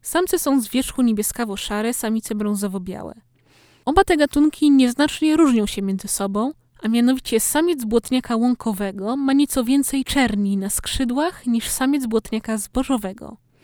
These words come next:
Znacznie częściej spotkamy ponadto błotniaki łąkowe niż zbożowe. Myślę, że przedstawiłam wam już większość podstawowej wiedzy, jaka jest potrzebna do identyfikacji ptaków szponiastych.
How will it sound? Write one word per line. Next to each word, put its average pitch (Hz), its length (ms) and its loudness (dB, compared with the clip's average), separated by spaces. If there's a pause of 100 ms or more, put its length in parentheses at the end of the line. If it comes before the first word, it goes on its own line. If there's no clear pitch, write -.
(540)
Znacznie 247 460 -2
częściej 240 520 -4
spotkamy - 480 -6
ponadto 240 440 -4
błotniaki 233 500 -4
łąkowe 220 680 -2
niż 196 220 -2
zbożowe. 185 540 -8 (1080)
Myślę, 392 340 4
że 359 80 0
przedstawiłam 254 680 -2
wam 208 180 -2
już 202 360 -4
większość 262 540 0
podstawowej 220 640 -4
wiedzy, 202 500 -6
jaka 269 280 -2
jest 247 200 -4
potrzebna 254 540 -2
do 220 280 -2
identyfikacji 240 840 -2
ptaków - 440 -12
szponiastych. - 800 -10